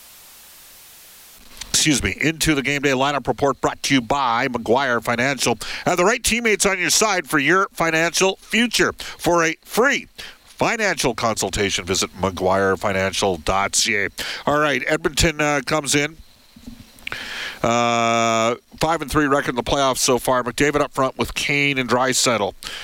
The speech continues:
Uh, Connor McDavid, forty-five games played in the playoffs, seventy points, including twenty-six goals. Leon Draisaitl up to thirty-one goals, seventy-six points in forty-five games. Draisaitl's got thirteen goals in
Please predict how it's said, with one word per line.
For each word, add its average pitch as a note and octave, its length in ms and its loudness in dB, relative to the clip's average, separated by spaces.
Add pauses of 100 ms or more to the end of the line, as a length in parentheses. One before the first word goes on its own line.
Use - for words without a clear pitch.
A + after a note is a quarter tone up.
(240)
Uh, G#2 360 2
Connor C#3 300 0
McDavid, B2 260 -2
forty-five C3+ 460 0
games B2+ 300 0
played C3 180 0
in B2+ 60 0
the A#2 60 -8
playoffs, B2+ 360 0
seventy A#2 340 0
points, B2 320 -2
including A2 320 -2
twenty-six A#2 500 0
goals. A#2 340 0
Leon C3 200 0
Draisaitl A#2 440 0
up A2+ 100 -2
to G2+ 100 -6
thirty-one B2+ 460 0
goals, A2 300 2
seventy-six A#2 560 -2
points A2+ 420 -4 (260)
in G2+ 100 -2
forty-five A2+ 580 0
games. F#2+ 260 -4
Draisaitl's A2 460 0
got G#2 180 -2
thirteen A#2 540 -4
goals G#2+ 340 2
in A2 160 -6